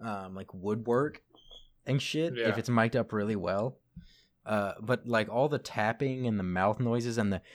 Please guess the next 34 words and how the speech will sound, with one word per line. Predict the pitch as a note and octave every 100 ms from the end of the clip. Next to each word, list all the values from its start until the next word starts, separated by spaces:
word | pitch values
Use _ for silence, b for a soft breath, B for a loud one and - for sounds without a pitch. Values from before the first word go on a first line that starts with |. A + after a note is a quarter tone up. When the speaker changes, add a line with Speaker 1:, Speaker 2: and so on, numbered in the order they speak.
| B B
Speaker 1:
and | - -
the |
whispering, | - - - - - - - A3+ - - - _ _ b b -
I, | A2 A#2 G#2+
that | A2 B2+ B2 B2
does | A#2
not | A2 G#2+ G#2 F#2+
d-, | F#2+ - -
I | G2+ G2+
do | G#2
not | G2 F#2 F#2
like | F2 -
that. | D#2+ -
That | G#2 G#2
just | G#2+
makes | A#2 -
me | G#2+
feel | G#2+
like | G#2
someone's | C3+ G2+ G2+ -
right | F#2+ G2
in | G2+
Speaker 2:
<laughs> |
Speaker 1:
my | G2 F#2
ear | F2 F2 D#2+
constantly, | - E2+ - - - E2+
and | F2+
I, | F2 F2+ - _ _ _ B B B G3+ - _ _ _ _ _ _ _ _ _ _ _
it's | G#2+ G2+
weird. | G#2 F#2 - - - -
It's | G#2
a |
weird | F2+ F2
one. | G2